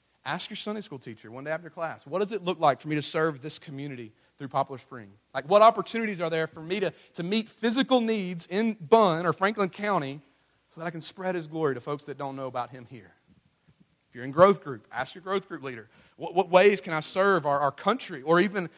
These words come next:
our world through Poplar Spring? What opportunities are there to partner with folks like Baltimore,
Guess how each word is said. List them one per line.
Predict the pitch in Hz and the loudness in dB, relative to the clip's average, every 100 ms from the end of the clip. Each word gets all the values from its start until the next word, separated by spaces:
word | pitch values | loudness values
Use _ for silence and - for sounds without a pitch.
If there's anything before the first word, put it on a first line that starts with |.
| - - | -8 2
our | 160 | 4
world | 151 165 214 202 147 156 | 6 8 8 8 0 -10
through | - 170 | -16 -14
Poplar | 190 - 185 | -14 -14 -20
Spring? | - 214 143 | -20 -16 2
What | 170 | 4
opportunities | 202 180 - 226 208 165 | 4 2 -4 -4 -2 2
are | 151 | 2
there | 151 | 2
to | 147 | -2
partner | - 233 233 214 156 147 | -6 0 0 2 -2 0
with | 160 165 - _ - | 0 0 -4 _ -2
folks | 180 175 | -2 0
like | 185 | -2
Baltimore, | 156 202 208 190 151 117 | 4 4 4 -2 -8 -10